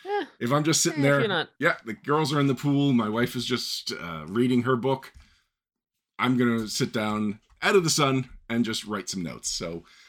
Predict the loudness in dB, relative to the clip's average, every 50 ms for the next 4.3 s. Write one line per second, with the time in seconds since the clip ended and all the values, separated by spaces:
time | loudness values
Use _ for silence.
0 | _ _ -12 -8 -6 -6 -6 -6 -8 -10 -12 _ -2 0 2 2 2 0 0 -4
1 | -6 -6 -6 -8 -8 -6 -4 -4 -2 -2 -2 -4 -2 -2 -2 -2 0 0 -2 -2
2 | -2 -2 -4 -2 -2 -4 -4 -4 -4 -4 -6 -8 -10 -10 -10 -8 -6 -6 -6 -8
3 | -8 -10 -12 -14 -12 -8 -4 -2 -2 -2 -2 -2 -2 -2 -2 -2 -2 -4 -4 -4
4 | -6 -6 -8 -10 -12